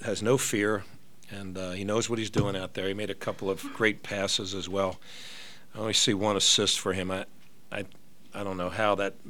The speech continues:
I, it seemed like he made, uh, opportunities for his teammates. Maybe we didn't finish. It looked like we were going to, and, and Withey said, "No, no, thank you." And, uh, but I thought he's just a terrific player, and,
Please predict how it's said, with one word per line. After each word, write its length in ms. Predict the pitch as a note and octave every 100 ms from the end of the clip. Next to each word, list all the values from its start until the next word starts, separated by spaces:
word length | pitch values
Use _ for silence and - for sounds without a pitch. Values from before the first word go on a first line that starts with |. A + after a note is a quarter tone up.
| A2+
I, 240 | A2 G#2+ G#2+
it 240 | G#2+ A2+
seemed 200 | - D3+
like 140 | A#2 G2+
he 80 | G#2
made, 320 | G2+ G2+ - - - - - -
uh, 260 | F#2 F2 -
opportunities 600 | G2 F#2+ - G#2 F2+ F2
for 220 | - E2+
his 140 | F2
teammates. 420 | - G#2 G2 F2+ -
Maybe 180 | G2
we 180 | F#2+ G2
didn't 180 | F#2+ F#2
finish. 420 | - G2+ F2+ -
It 140 | E2 G2+
looked 160 | G#2
like 160 | G2 G2
we 80 | F2+
were 80 |
going 260 | F2 G2 G2
to, 220 | - F#2+
and, 80 | F2+ - - - - - -
and 160 | F#2
Withey 240 | F#2+ F#2 F2+
said, 260 | - F2+
"No, 300 | F#2 F#2+ F2+
no, 220 | F#2+ G2 F#2
thank 340 | G#2 G2+ -
you." 140 | E2+ D#2+ - - - -
And, 260 | - F#2 E2+
uh, 200 | F2+ E2+ - - - - -
but 140 | -
I 60 | G2
thought 280 | G2 A2 -
he's 140 | C#3+
just 240 | C#3 C3+ -
a 40 |
terrific 420 | - G2+ F#2+ F2+
player, 260 | - F2 F2
and, 160 | F2